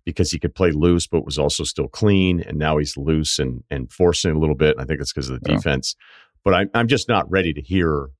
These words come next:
Speaker 1: another quarterback that has taken over his, his reign.
Speaker 2: <laughs>
Speaker 1: Where, where are you with Mahomes in comparison to the rest of the league at that position?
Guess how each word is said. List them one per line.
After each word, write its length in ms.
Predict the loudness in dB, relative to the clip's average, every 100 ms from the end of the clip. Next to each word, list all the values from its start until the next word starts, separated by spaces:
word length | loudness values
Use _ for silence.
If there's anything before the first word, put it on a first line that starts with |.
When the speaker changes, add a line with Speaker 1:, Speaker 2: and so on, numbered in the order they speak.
| -4
Speaker 1:
another 360 | 0 0 0
quarterback 580 | -4 -2 0 0 -2 -2 -8 _ _ _
that 100 | -4
has 180 | -4 -10 _ 0
taken 340 | 0 2 0
over 460 | 0 0 0 -4 -6 -14 _
his, 380 | -2 -2 -2 -6
his 240 | -2 0 0
reign. 560 | 2 2 2 0 -4 -2
Speaker 2:
<laughs> 40 |
Speaker 1:
Where, 340 | 4 6 6
where 200 | 6 6
are 60 | 6
you 240 | 4 2
with 200 | 2 2 -2
Mahomes 540 | -2 2 2 0 -4
in 80 | -10
comparison 460 | -6 -2 -2 -2 -6
to 40 |
the 120 | -4
rest 200 | -4 -4
of 100 | -8
the 60 | -8
league 160 | -8
at 60 | -6
that 120 | -8 -8
position? 460 | -12 -12 -12 -16